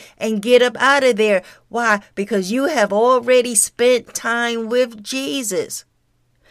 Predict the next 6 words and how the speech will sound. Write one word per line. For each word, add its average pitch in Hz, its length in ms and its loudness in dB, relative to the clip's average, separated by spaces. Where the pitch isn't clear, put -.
knowing 269 560 0
his 240 260 -4
voice, 170 540 -4
knowing 254 600 0
his 202 280 -2
teachings. 190 800 -8